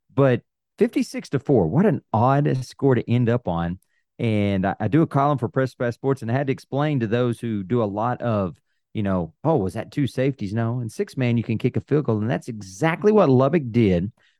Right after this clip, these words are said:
in the very first drive of the ball game. They kicked a thirty-three yarder.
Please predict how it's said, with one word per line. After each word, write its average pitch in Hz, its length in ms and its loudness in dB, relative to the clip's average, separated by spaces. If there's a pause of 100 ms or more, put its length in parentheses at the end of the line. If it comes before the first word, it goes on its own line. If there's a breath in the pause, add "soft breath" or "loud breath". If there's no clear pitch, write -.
in - 40 -2
the 110 60 2
very 123 380 2
first 151 400 -2
drive 127 640 -2
of 127 120 0
the 107 60 -2
ball 107 300 0
game. 98 240 -4
They 117 80 -6
kicked - 260 -6
a 92 100 -4 (140)
thirty-three 147 640 0
yarder. 107 480 0